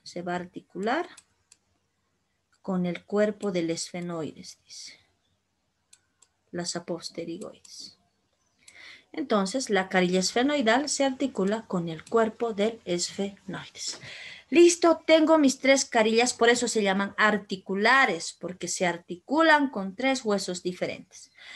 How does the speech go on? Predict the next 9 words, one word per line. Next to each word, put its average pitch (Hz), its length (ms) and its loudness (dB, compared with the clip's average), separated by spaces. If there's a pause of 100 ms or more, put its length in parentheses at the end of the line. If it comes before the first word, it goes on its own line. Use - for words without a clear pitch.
(240)
La 208 240 4
carilla 269 420 6
palatina 262 560 2
con 240 180 -4
el 214 140 -2
trígono 269 400 0
palatino 247 640 -2
del 269 400 0
maxilar. 220 920 2